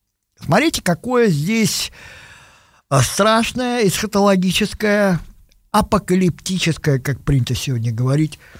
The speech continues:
<coughs> сочетание. Во-первых, дым, который поднимается от земли, а,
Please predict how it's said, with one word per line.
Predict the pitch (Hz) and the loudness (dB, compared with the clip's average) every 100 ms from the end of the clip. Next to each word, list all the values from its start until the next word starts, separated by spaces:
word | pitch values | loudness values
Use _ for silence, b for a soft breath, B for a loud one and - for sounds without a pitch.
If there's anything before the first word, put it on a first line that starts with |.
| B B _ - | B B _ -2
<coughs> | - 1077 - 214 160 | 2 2 2 0 -2
сочетание. | - 156 190 190 131 104 - _ _ _ _ _ _ _ _ _ _ _ - - - - | -2 -2 -2 -2 -4 -4 -12 _ _ _ _ _ _ _ _ _ _ _ -20 -18 -20 -2
Во-первых, | 170 156 269 269 208 | 0 2 2 2 0
дым, | 156 170 233 127 - - | -2 -2 0 -2 -6 -10
который | 190 175 160 | -4 0 0
поднимается | 151 165 147 180 190 151 - 147 | 0 -2 0 2 2 0 0 -4
от | 131 | -2
земли, | 123 143 139 170 247 - _ _ _ _ B B B B B | 0 2 2 0 -2 -8 _ _ _ _ B B B B B
а, | 170 165 151 135 123 110 | -2 2 2 0 -2 -4